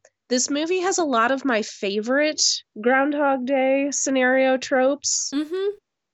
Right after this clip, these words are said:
Speaker 1: It also has, I, I feel like you either get to concretely tell me why the time loop is happening,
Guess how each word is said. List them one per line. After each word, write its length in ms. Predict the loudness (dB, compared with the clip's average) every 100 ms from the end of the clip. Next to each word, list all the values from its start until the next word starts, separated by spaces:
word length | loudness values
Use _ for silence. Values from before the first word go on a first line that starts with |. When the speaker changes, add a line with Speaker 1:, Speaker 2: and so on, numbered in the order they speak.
| _ _ _ _ _ _ _ _
Speaker 1:
It 160 | 0 2
also 440 | 2 2 2 0
has, 760 | 2 2 2 0 -2 -4 -6 -8 -14 _ _ _ _ _ _ _ _ _ -2
I, 200 | 0 0
I 100 | -2
feel 380 | -2 -4 -4 -2
like 320 | -2 -2 -4 -12 -10
you 240 | -6 -4 0
either 760 | 2 2 0 0 0 0 -2 -6 _ _ _ _ -6
get 280 | -2 -2 -2
to 240 | -2 -4
concretely 920 | -6 -6 -2 0 -2 -2 -4 -2 -4 -4
tell 280 | 0 0
me 180 | 2 2
why 240 | 4 4 2
the 100 | 0
time 320 | 0 0 0
loop 140 | -2
is 140 | -4 -2
happening, 600 | -2 0 0 0 -2